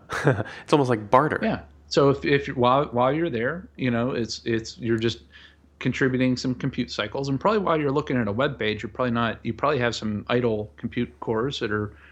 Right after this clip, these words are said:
Speaker 2: running, uh, or that are, that are idle, uh, waiting to do some things. So, you know,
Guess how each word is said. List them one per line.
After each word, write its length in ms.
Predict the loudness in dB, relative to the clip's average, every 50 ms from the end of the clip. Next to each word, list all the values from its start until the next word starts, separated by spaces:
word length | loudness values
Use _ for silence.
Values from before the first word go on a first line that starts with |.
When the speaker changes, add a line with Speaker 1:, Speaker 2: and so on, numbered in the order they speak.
| -20 _ _ -6
Speaker 2:
running, 360 | -2 -2 0 0 0 -2 -4 -6 -14 -12 -4 -2
uh, 240 | 0 0 0 0 2 2
or 80 | 2
that 160 | 4 4 2
are, 160 | 2 2 0 -2
that 160 | 0 0 2
are 300 | 2 2 0 0 -2 -2 0
idle, 360 | 0 0 0 0 -2 -4 -6 -12 -8
uh, 200 | -6 -6 -6 -4 -6
waiting 480 | -6 -6 -6 -4 -4 -4 -4 -4 -4 -6
to 100 | -6 -8
do 160 | -6 -6 -6 -6
some 180 | -6 -8 -8
things. 300 | -6 -6 -8 -8 -8 -8
So, 400 | -4 -4 -2 0 0 -2 -4 -8 -14 -20 _ -20 -20 _ _ _ _ _ _ _ _ _ -10
you 60 | -8 -6
know, 100 | -6